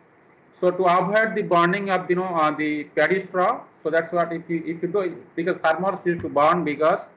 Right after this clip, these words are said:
the paddy straws are left, the huge portions of paddy straw left, and without burning, the farmers cannot go for the, you know,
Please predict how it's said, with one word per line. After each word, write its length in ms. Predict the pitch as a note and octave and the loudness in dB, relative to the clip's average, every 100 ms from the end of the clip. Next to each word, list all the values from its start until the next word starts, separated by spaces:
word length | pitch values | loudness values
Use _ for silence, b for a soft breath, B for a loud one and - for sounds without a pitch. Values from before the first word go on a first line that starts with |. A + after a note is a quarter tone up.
| _ _ _ | _ _ _
the 180 | C3+ C#3+ | -6 -6
paddy 340 | C#3+ E3+ F3 G#3+ | -2 2 2 0
straws 360 | - F#3 F3+ F3+ | -2 0 0 0
are 160 | E3+ | -2
left, 380 | D3 D3+ D#3+ D#3 | 2 2 2 -2
the 260 | C#3 C#3+ B2+ | 0 0 0
huge 240 | E3 F#3 - | -2 -4 -2
portions 340 | E3 - D#3 | -4 -4 -4
of 120 | D#3 | -2
paddy 180 | C#3+ C#3+ | -2 -4
straw 220 | D3 C#3+ | -4 -2
left, 300 | C3+ C3 B2 - - _ - | 2 2 2 -2 -20 _ -4
and 200 | C#3+ C#3+ | -2 -2
without 340 | D#3 F3 E3 | 2 2 2
burning, 260 | C#3+ C#3+ D3+ | 0 0 0
the 80 | D3+ | -2
farmers 360 | C#3 C3+ D3 C#3+ | -2 -2 -2 -8
cannot 340 | - C3+ C#3 A#2+ | -6 -4 -4 -6
go 200 | C3 C3 | -6 -4
for 180 | C#3 C3 | 0 0
the, 80 | C3 | 0
you 40 | |
know, 220 | C3 C3 | -6 -6